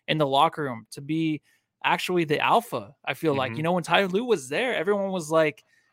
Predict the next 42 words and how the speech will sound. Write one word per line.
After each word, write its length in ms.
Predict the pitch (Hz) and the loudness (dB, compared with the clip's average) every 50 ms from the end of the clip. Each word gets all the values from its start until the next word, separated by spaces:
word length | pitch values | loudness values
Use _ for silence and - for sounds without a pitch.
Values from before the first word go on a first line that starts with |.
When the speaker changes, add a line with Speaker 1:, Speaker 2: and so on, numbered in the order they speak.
| _ _ | _ _
Speaker 1:
"Oh, 120 | - 156 147 | -2 -2 0
this 160 | 139 135 - | -2 0 2
guy's 160 | 151 143 143 | 2 2 2
just 100 | 143 139 | 2 -2
being 140 | 139 139 131 | -4 -4 -4
stepped 400 | - - - 139 143 143 _ 143 | -6 -4 -4 -4 -4 -2 _ -2
on. 180 | 127 120 117 | -2 -2 -4
It's 140 | 117 120 - | -6 -6 -8
LeBron's 420 | 147 143 - 143 135 135 135 123 - | -8 -2 0 0 0 0 -2 -6 -10
team." 240 | - 147 151 151 | -10 -8 -6 -6
But 140 | 143 139 - | -6 -6 -4
Ty 180 | - 156 180 233 | 0 2 2 2
Lue 180 | 254 262 240 | 2 0 0
actually 360 | 202 190 202 196 - - 202 175 | 0 0 0 -2 -2 -4 -4 -2
was 280 | 143 147 151 165 156 | 0 0 0 2 0
a 60 | 156 | -2
good 160 | 139 151 151 143 | 0 0 -2 0
head 240 | 147 143 139 - | 0 -2 -4 -4
coach. 480 | - - 143 139 127 107 - - - - _ _ _ _ _ _ _ _ _ - | -4 -2 -2 -2 -2 -2 -8 -16 -18 -18 _ _ _ _ _ _ _ _ _ -2
And 120 | 156 170 | 0 0
just 140 | 190 233 - | 0 0 0
really 140 | 277 269 247 | 0 0 2
quick, 220 | - 220 170 - | 2 0 0 0
the 80 | - 160 | -6 -6
Suns, 380 | - - - 214 254 240 180 151 | -6 -2 -2 0 0 0 -4 -8
do 180 | _ - 202 240 | _ -8 -4 -2
they 140 | 330 359 | -2 -2
have 280 | 339 - 165 156 190 185 | -2 -2 -2 -2 0 0
next 240 | 185 190 202 - - | 0 -4 -4 -4 -6
year's 140 | 202 190 - | -6 -6 -6
first 240 | - 180 185 - | -8 -8 -6 -4
round 200 | - 185 160 131 | -2 -4 -4 -4
pick? 280 | - - 151 180 196 - | -4 -4 -4 -4 -4 -8
'Cause 100 | - 170 | -4 -2
I 60 | 185 175 | -2 2
looked 220 | 175 240 254 - | 2 0 -2 0
it 60 | 226 | -2
up. 120 | 240 220 190 | -2 -2 -2
It 60 | - | -4
said 220 | - 226 214 - - | -4 -6 -6 -6 -10
two 120 | - 214 | -8 -4
thousand 280 | 214 214 202 202 175 | -4 -4 -4 -4 -8